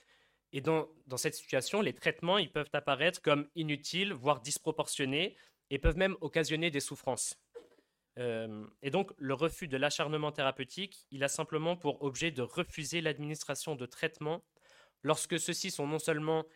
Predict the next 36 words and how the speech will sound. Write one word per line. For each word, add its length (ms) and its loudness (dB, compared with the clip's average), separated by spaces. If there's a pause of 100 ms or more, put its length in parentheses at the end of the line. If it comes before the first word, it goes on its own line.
(360)
inefficaces, 800 -2 (440)
mais 100 0
qu'ils 160 -6
sont 240 0
même 280 4
de 120 0
nature 460 0
à, 100 2 (200)
à 100 -4
gêner 500 0
ou 120 0
à 40 2
faire 200 -6
souffrir 460 -2
le 80 -4
patient. 360 -6 (840)
Par 100 0
exemple, 400 -4
euh, 320 -6
une 140 -6
intubation, 640 -4 (120)
qui 100 -20
n'est 80 -12
jamais 240 -6
très 200 -10
agréable, 360 -2 (300)
ou 40 -6
alors 200 0
l'effet 340 -2
secondaire 460 -2
de 60 -8
certains, 460 -4
euh, 220 -4
de 100 -12
certains 340 -10
traitements. 360 -10